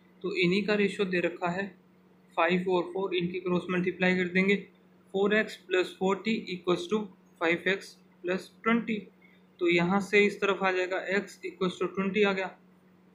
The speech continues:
ठीक है। अब हमें निकालना क्या था, क्यू कितने दिन में करता है। यहाँ पे क्यू की वैल्यू, एक्स की वैल्यू put कर दें तो क्यू आ जाएगा थर्टी, थर्टी इस question का आंसर आ जाएगा। ऐसे मत करना, ये सही है,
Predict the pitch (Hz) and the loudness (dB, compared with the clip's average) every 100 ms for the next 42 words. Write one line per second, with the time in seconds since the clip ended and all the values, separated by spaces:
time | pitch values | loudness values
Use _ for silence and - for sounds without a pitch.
0 | _ - 190 185 190 190 196 202 196 185 | _ -10 -6 -4 -4 -4 0 2 2 0
1 | 190 196 190 185 185 175 - 208 185 180 | -2 -2 -2 -2 -4 -6 0 0 0 -2
2 | 190 190 190 180 175 175 175 170 175 170 | -2 0 0 0 -2 -2 -4 -4 -6 -6
3 | - 185 180 180 175 170 180 180 - 185 | 0 0 0 0 0 0 -6 -8 -2 0
4 | 180 175 180 - 175 180 180 165 - 185 | 0 -2 -6 -4 -4 -4 -4 -6 -4 0
5 | 185 170 170 180 - 202 196 202 - - | 2 2 0 -2 -2 -2 -2 -6 -6 -20
6 | _ _ _ _ 190 180 196 190 185 185 | _ _ _ _ 0 6 6 6 -2 -2
7 | 180 175 160 - 156 147 143 147 147 170 | -2 2 0 0 -2 -2 -2 -4 -2 -4
8 | 185 196 190 196 196 208 202 - 180 175 | 0 -2 0 0 0 -4 -4 0 2 2
9 | 165 160 180 | 0 -2 -4